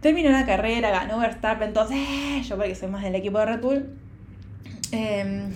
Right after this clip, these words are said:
fue tipo, "No puedo creer lo que está pasando". Y al rato volví a entrar <laughs> en la realidad, por así decirlo, y me volví a conectar con esa angustia y con,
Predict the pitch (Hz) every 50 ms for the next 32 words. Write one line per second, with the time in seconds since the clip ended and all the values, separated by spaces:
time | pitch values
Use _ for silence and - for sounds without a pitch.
0 | - - 226 220 247 247 247 262 302 320 - 320 311 311 311 311 311 311 311 302
1 | 277 - - 302 302 311 302 - 302 311 302 277 247 233 202 190 - - - -
2 | - - - - 127 127 127 - - - - - - - - - - 254 277 359
3 | 370 370 359 339 339 330 320 311 - 311 294 302 330 370 370 - - - - -
4 | - - - 220 208 214 214 226 247 277 302 294 269 247 240 240 233 233 240 254
5 | 262 262 247 - - - - - - - - 202 196 196 202 202 202 202 214 247
6 | 247 240 233 - - 208 208 202 196 - 247 247 240 247 247 247 247 254 254 -
7 | 262 254 262 262 254 262 269 262 254 254 240 269 285 285 269 247 220 214 220 -
8 | 208 208 214 - 226 214 220 247 254 247 233 226 233 226 226 - - 208 208 208
9 | 214 208 - 208 196 190 - - 190 190 185 185 180 185 185 185 185 190